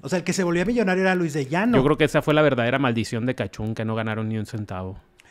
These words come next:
Speaker 1: Sí, porque no se volvieron millonarios ni los Garibaldis, ni los Timbiriches. Todos los conceptos de Luis de Llano,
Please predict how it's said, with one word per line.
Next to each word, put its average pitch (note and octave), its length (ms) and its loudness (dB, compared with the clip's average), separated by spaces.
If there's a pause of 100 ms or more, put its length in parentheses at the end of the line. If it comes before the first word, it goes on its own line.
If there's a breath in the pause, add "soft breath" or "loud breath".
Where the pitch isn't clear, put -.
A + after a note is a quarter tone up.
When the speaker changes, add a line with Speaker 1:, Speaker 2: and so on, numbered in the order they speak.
Speaker 1:
Sí, B3+ 160 2
porque G#3+ 200 0
no G3 120 2
se A#3 100 0
volvieron A#3 300 4
millonarios G#3+ 480 2
ni A3 80 2
los F3 160 0
Garibaldis, E3 580 0
ni F#3 60 -2
los D3+ 180 -4
Timbiriches. D3 640 -4 (260 loud breath)
Todos A#3+ 220 4
los C4 140 -2
conceptos G#3 760 0
de E3+ 80 0
Luis D#3+ 180 -2
de F#3 120 -2
Llano, D#3+ 360 -2